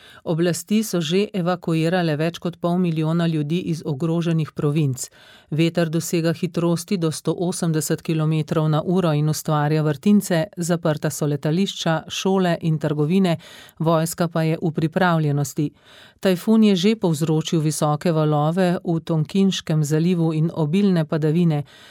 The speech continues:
Pričakujejo pa tudi poplave in zemeljske plazove. Tudi na kitajskem otoku Hainan, ki ga je tajfun prečkal na južnem delu, so že včeraj evakuirali več kot dvajset tisoč prebivalcev.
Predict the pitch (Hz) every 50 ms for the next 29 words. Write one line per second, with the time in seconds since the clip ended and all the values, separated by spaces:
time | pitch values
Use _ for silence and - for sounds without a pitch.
0 | - - _ - 202 208 196 - 208 175 - 180 175 170 170 165 165 160 156 -
1 | 170 165 - 180 180 160 190 202 196 - - 156 151 - 165 170 156 160 170 185
2 | 185 185 185 185 185 180 165 180 185 175 170 165 151 147 - - - 143 - 156
3 | 151 147 135 151 147 139 139 147 139 143 _ _ - - - - _ - - 202
4 | 190 220 208 214 208 208 - 208 - 202 185 180 175 170 - - 170 165 170 170
5 | 156 156 - 170 165 165 - 165 160 - - 165 156 151 151 156 160 160 156 160
6 | 180 196 202 180 - _ - - - 170 160 165 156 156 151 151 147 - - 160
7 | 143 - - 202 196 196 175 165 - 170 185 190 190 - - - 156 147 147 147
8 | 147 160 180 208 196 170 160 151 147 135 147 147 147 143 147 143 - - - -
9 | - _ - - 190 175 160 165 160 156 - - - 180 185 208 208 208 - 180
10 | 160 147 165 156 - - 160 156 160 175 190 196 190 175 165 151 143 151 170 180
11 | 196 - - - 175 156 147 143 - 147 160 170 180 180 175 - 170 151 - -
12 | - 165 147 - 160 151 - - - 151 156 147 156 160 170 165 156 147 131 -
13 | - 151 147